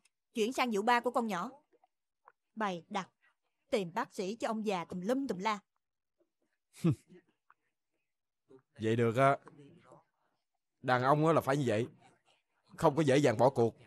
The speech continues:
Speaker 2: <clears throat> Nhưng mà có người thương con Yên á, thì cứ để nó lo cho con nhỏ. Đánh đuổi làm gì?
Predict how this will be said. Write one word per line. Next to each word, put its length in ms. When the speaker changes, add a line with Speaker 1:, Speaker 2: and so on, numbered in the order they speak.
Speaker 2:
<clears throat> 300
Nhưng 160
mà 360
có 140
người 200
thương 140
con 120
Yên 200
á, 140
thì 120
cứ 140
để 160
nó 100
lo 140
cho 100
con 140
nhỏ. 300
Đánh 180
đuổi 180
làm 220
gì? 180